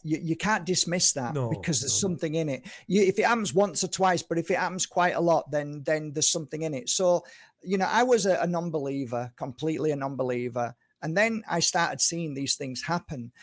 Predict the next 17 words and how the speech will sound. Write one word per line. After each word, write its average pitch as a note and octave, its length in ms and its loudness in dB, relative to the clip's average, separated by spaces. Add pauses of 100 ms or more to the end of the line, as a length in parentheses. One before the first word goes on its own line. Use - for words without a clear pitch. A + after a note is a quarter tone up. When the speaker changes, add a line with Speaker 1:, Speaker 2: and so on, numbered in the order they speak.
(160)
Speaker 1:
And E3+ 120 -2
then A#3+ 140 8
I A3 80 4
started F3+ 460 0
understanding D#3 640 -4
why D#3+ 260 4
these C3 280 -2
things B2+ 260 -6
happened. A#2+ 480 -6 (360)
And F3 440 2
a D#3+ 100 4
lot F#3 220 6
of A#3+ 100 6
the A#3 80 0
times C#3+ 440 -4
people, F3 760 0
um, C#3+ 640 0